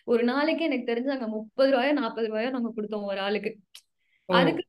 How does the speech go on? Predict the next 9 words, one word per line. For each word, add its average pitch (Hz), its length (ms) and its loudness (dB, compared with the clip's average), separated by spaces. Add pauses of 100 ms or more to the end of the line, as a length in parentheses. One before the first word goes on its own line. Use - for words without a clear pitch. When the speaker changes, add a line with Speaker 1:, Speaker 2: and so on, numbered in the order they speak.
(140)
Speaker 1:
ஒரு - 140 -2
காம்ப்ளிமெண்டரி 320 720 2
டீ 320 240 4
வேற 359 200 8
எங்களுக்கு 277 380 0
கொடுத்தாரு 247 260 4
ஒரு 233 200 0
மாசம் - 380 -12
கழிச்சு. - 600 -2